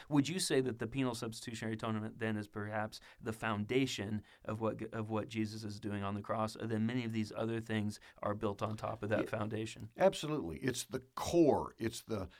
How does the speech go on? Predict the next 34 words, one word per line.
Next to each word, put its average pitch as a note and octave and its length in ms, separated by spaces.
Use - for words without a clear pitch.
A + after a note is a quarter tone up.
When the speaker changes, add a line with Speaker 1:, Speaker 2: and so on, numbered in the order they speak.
Speaker 2:
it's A2+ 260
the, G2 180
the, F#2+ 300
the E2+ 140
fundamental D#3 600
nature A#2 500
of F2 140
what A2+ 160
he A#2 180
was G2+ 240
doing, F2 600
as C#3 260
a B2+ 60
result A2 640
of G#2+ 180
which E2+ 380
all D3+ 180
these D3 160
other C3 200
blessings, G2 640
like G2 240
the, G2 160
the, G2 140
the G2 120
restoration A#2+ 800
of E2 140
the F2 80
damaged G#2+ 580
image, A#2 640
Speaker 1:
Yeah. G#2 80
Speaker 2:
uh, G2+ 300
is - 160
possible, A#2 680
um, G2 440